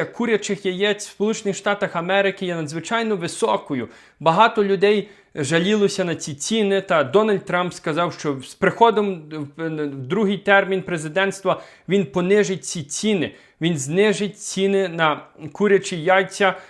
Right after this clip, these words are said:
бо це все Байден, це все минулий уряд, це все вони зробили. З його приходом, з його тарифами, з його погрозами на тарифи, курячі яйця зросли, е, аж на п'ятдесят дев'ять відсотків. І зараз, для прикладу,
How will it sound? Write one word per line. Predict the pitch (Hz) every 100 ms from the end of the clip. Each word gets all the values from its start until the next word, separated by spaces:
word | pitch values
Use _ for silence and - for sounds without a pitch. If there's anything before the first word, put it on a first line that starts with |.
| _
бо | 147 156
це | - 196
все | 190 - 196 190 170 127
Байден, | 160 180 170 185 170
це | 156
все | 131 - 170
минулий | 156 151 170 175 160 143
уряд, | 196 196 185 180
це | -
все | 139 - 170
вони | 143 147 185 190
зробили. | 143 170 165 180 175 165 - - -
З | 147
його | 185 233 247
приходом, | 247 196 - 190 180 180
з | 151
його | 160 196
тарифами, | 208 175 170 170 175 165
з | 151
його | 170
погрозами | 160 139 165 160 156
на | 151 151
тарифи, | 160 160 160 156 - - _ -
курячі | 277 294 254 202 175
яйця | 185 196 - 190 - - _
зросли, | 139 127 185 165 - - 180 196 190 - _ -
е, | 156 151
аж | 175 185 -
на | 170
п'ятдесят | 180 139 135 185 165
дев'ять | 147 156 156 151
відсотків. | 139 - 165 139 - 110 - _ -
І | 160
зараз, | 220 269 254 -
для | 170 156
прикладу, | - 208 214 208 196 190